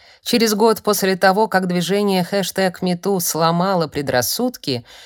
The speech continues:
американские избиратели проголосовали за рекордное количество женщин вообще, сто семнадцать, и цветных, в частности, сорок две, на промежуточных выборах в Конгресс,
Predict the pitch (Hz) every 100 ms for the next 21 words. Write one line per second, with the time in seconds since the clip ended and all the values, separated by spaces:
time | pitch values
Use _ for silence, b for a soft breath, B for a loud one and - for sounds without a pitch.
0 | B 190 214 208 277 285 - 254 247 202
1 | 233 269 247 247 233 226 208 208 220 240
2 | 247 202 226 214 240 254 247 226 214 202
3 | 202 214 - 190 170 190 175 190 180 175
4 | - - 233 - 117 - 120 135 165 175
5 | 151 - B B - 202 - 196 180 196
6 | 190 113 - - 190 - 214 196 214 185
7 | 180 123 110 120 139 190 - B B B
8 | 220 226 220 202 254 247 - 240 - 214
9 | 202 190 - - 180 180 151 156 120 -
10 | -